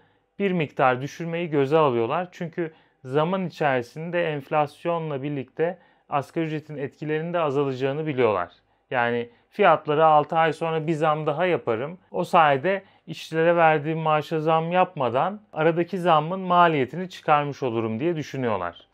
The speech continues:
Card ve Kruger'ın bu araştırması aslında iktisatta ana akım sayılan bir görüşün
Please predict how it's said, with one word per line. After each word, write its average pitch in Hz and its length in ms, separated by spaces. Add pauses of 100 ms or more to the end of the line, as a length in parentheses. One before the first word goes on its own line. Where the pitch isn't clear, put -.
(100)
Card 175 300
ve 165 100
Kruger'ın 151 640
bu 151 240
araştırması 139 960
aslında 160 440
iktisatta 156 600
ana 165 260
akım 170 300
sayılan 135 520
bir 135 120
görüşün 139 800